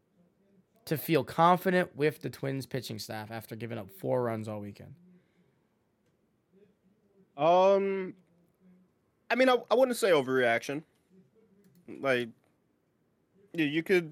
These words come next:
Speaker 2: you could be confident with them after that because still, you're, you're playing major league squads regardless. Like, four runs in a weekend, you could, you could hold, hold your head high off of that. Now,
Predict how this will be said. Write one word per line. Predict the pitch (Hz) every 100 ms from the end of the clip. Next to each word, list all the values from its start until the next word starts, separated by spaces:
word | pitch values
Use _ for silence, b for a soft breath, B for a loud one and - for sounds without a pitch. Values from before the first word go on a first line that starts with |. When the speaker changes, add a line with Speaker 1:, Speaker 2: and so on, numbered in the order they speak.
| 135
Speaker 2:
you | 165
could | 190
be | 202
confident | 175 120 107 110 107
with | 101
them | 107 104
after | 98 -
that | 98 101 - -
because | 98 113 104 101 101 - - _ -
still, | - 165 123 131 -
you're, | 120 120
you're | 120 127 _ _
playing | - 202 170
major | 127 120 107
league | 110 107 -
squads | - 95 95 90 90 -
regardless. | 85 92 92 87 85 78 - 95
Like, | 90 85 _ b b b _ -
four | - 156 131
runs | 123 110
in | 107
a |
weekend, | 104 107 117 110 113 113 b b _ -
you | 120
could, | 110 117 107 104 95 95 _ _ _ _ _ _ _ _ -
you | 147
could | 151
hold, | 151 156 139 - _ _ _ _ - -
hold | 151 147 131
your | 123
head | 123
high | 104 107 104
off | 104 -
of | 110
that. | 113 143 _ _ _ _ _ _ _ -
Now, | 110 104